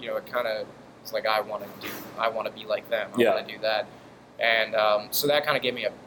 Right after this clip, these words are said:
Speaker 1: a ground of how I wanna act and how I
Speaker 2: Mm-hmm.
Speaker 1: wanna hold myself in the kitchen. And then when I got to Heron's, I mean, that was a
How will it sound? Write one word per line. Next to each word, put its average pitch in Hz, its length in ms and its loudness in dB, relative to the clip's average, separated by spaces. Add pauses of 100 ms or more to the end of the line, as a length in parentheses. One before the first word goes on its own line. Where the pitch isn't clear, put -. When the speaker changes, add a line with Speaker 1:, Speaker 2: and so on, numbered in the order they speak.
Speaker 1:
a 110 100 -4 (260)
ground 123 460 4
of 107 180 -2 (260)
how 120 260 2
I 110 120 4
wanna 110 420 -2
act 110 380 -2 (240)
and 123 120 -4
how 120 120 4
I 113 60 6
Speaker 2:
Mm-hmm. 110 100 4
Speaker 1:
wanna 107 140 -2
hold 120 220 0
myself 110 400 -4
in - 160 -18
the - 40 -16
kitchen. 117 340 -6 (440)
And 127 100 -2
then 135 80 2
when 131 100 6
I 127 80 6
got 117 160 4
to - 60 -8
Heron's, 120 720 -2 (160)
I - 40 -6
mean, 113 160 -8
that 123 200 4
was 113 180 -6
a 107 140 -4